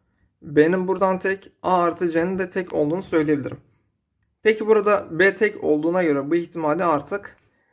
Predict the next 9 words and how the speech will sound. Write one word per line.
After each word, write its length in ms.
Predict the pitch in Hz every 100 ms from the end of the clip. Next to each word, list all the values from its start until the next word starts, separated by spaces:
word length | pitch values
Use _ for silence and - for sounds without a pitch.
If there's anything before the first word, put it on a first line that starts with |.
| _ -
ele 180 | 160 170
almayacağım. 560 | 180 160 131 127 170 214 -
Güzel. 320 | 185 151 160 190 _ _ _
A'nın 320 | 165 180 190
da 140 | 180 180
buradan 260 | 175 185
tek 260 | 180 185 -
olduğunu 340 | 170 165 180
söyleyebilirim. 540 | 180 147 131 123 147